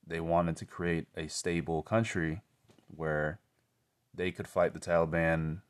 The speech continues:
themselves, they can fight Al-Qaeda themselves, and not be a hub for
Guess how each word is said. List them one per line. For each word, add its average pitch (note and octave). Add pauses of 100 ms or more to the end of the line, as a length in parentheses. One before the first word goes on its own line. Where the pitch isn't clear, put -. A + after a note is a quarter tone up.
(140)
themselves, E2+ (160)
they D#2+
can D#2
fight D#2
Al-Qaeda D#2
themselves, D#2
and D2
not D#2+
be D#2
a D2
hub E2 (220)
for D2+